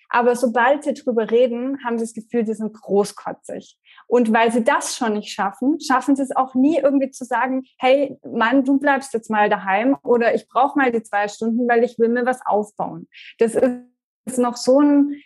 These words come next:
Konflikt von Rollenmodellen in Deutschland, dass sich die Frau einfach ein Stück weit so damit zufrieden gibt, dass sie halt zu Hause bleibt oder was ihre Aufgaben sind und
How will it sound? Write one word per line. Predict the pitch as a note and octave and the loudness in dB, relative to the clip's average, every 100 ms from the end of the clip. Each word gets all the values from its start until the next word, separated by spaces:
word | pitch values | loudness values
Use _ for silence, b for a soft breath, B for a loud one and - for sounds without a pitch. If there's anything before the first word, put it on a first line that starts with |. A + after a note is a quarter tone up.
| B B _ _ - | B B _ _ -2
Konflikt | C4 B3+ C4 - B3 B3+ D#4+ - - | 2 4 2 0 2 2 0 -8 -10
von | - A#3+ B3+ | -2 2 2
Rollenmodellen | - G#3+ A#3+ B3+ A3 F#3 F3 E3+ E3+ F#3 - | 4 4 6 4 2 0 0 -2 -2 -6 -6
in | F#3+ | -4
Deutschland, | F3+ E3+ - - F#3 A3+ A3+ | 2 2 2 -2 0 0 0
dass | G#3 | 0
sich | A#3 A3 | 0 0
die | A3+ | -4
Frau | - G3 G3+ | 0 2 4
einfach | G#3+ G#3 G#3 - | 2 -2 -6 -6
ein | G3+ | -6
Stück | G#3+ - A3 A#3 | -4 -2 -2 2
weit | A3 A3 | 0 0
so | |
damit | G#3+ G#3 G#3+ | 0 0 -2
zufrieden | - - - A#3+ B3+ | -4 -6 0 2 4
gibt, | A#3 G#3+ G#3 | 2 0 -2
dass | G#3 | -2
sie | A3+ | -2
halt | G3+ G3 G3+ | 0 -2 -2
zu | G3+ | -4
Hause | G3 G3+ G#3 | 0 0 0
bleibt | G3 F#3+ F#3 | 0 0 2
oder | G3 G3+ | 0 2
was | F#3 F#3 | 0 -2
ihre | - G#3 F#3 | -2 -2 0
Aufgaben | G3 G3+ - F#3 F#3 F#3+ | 0 -2 -2 -2 -2 -4
sind | F#3 F#3+ F#3 | -6 -6 -6
und | - F#3+ | -6 -8